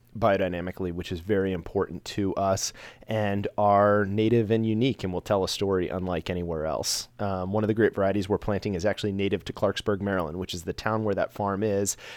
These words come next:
and there's papers going back to the early eighteen hundreds of an old doctor in that town who raised this particular grape variety, and folks from around the country would come and take cuttings because he said the wine was so good.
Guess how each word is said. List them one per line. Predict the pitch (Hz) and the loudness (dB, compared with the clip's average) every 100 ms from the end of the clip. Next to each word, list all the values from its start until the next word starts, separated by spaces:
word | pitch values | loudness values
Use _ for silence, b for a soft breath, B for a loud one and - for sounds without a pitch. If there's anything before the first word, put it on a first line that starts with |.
| B | B
and | 107 107 | -2 -2
there's | 92 | -2
papers | - 113 107 95 - | -2 -2 0 -2 0
going | 101 98 | 0 2
back | 95 92 | 0 0
to | 98 | -4
the | 90 - | -6 0
early | 98 101 | 0 2
eighteen | 90 - 95 | -2 -4 -4
hundreds | 98 107 98 85 | -2 0 0 -4
of | 90 | -4
an | 92 | -2
old | 92 92 | -2 0
doctor | 101 95 - 98 | 0 0 -2 -4
in | 92 | -4
that | 90 | -8
town | - 113 117 101 101 B B B | -4 0 2 2 0 B B B
who | 117 101 | 2 4
raised | 104 101 95 - 98 | 4 4 2 -2 -2
this | 90 - - | 0 0 -4
particular | - 110 - 95 101 90 | -6 -6 -4 -2 -2 -2
grape | 90 92 - | -2 -2 0
variety, | 95 90 87 92 87 B B - | 0 2 0 -2 -6 B B -2
and | 110 101 101 95 - - | 2 2 0 -4 -12 -20
folks | - 117 110 - | 2 2 4 -2
from | - 104 | -2 0
around | 95 95 | 2 0
the | 92 | -2
country | 113 110 98 | -2 -2 -2
would | 87 - | -6 -6
come | 104 95 | -4 -4
and | 90 | -4
take | 95 - | -6 -4
cuttings | - 120 92 73 | -2 0 0 -4
because | - - 87 | -8 -6 -6
he | 95 | -6
said | - 95 | -2 -2
the | 95 | -2
wine | 92 92 101 | -4 -4 -4
was | 95 | -4
so | - 85 | -4 -6
good. | 82 92 87 | -4 -2 -2